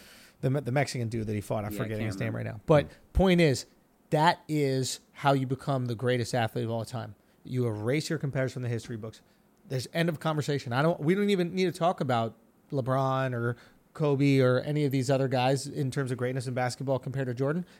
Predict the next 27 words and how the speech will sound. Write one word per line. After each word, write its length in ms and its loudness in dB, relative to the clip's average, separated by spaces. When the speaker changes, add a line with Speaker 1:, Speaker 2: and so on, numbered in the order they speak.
Speaker 1:
And 160 2
we've 200 6
been 120 6
guilty 320 4
of 100 4
it 60 0
on 100 -2
this 120 -2
very 180 0
podcast, 540 -2
but 120 -2
now 160 2
we 80 2
have 100 0
a 40 -4
metric. 380 -6
Speaker 3:
Mm-hmm. 280 -4
Speaker 2:
Yeah. 60 -6
Speaker 1:
We 80 2
have 320 4
a 40 6
fucking 400 0
metric. 320 -2
Were 140 8
you 180 12
great 340 8
enough 380 6